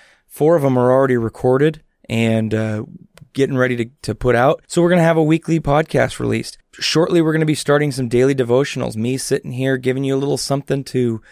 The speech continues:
talk about, something a little bit to think about, something to meditate on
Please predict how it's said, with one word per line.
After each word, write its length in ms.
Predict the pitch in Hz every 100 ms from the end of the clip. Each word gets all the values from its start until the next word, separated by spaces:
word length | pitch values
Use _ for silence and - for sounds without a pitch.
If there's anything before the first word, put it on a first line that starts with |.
| - - _
talk 260 | - 123 -
about, 360 | 139 143 147
something 300 | - 135 123
a 40 | 127
little 160 | 127
bit 140 | 127 120
to 80 |
think 260 | 113 147 156
about, 320 | 156 160 165 _ _ _ -
something 480 | - 151 156 147 127
to 380 | 131 127 123 - _ -
meditate 560 | 127 147 156 139 127
on 340 | 123 113 113